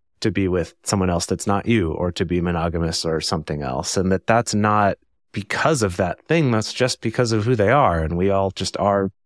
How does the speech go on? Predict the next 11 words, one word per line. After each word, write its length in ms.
people 480
who 100
have 320
different 360
values 500
and 140
different 320
paths 320
in 80
our 140
lives. 560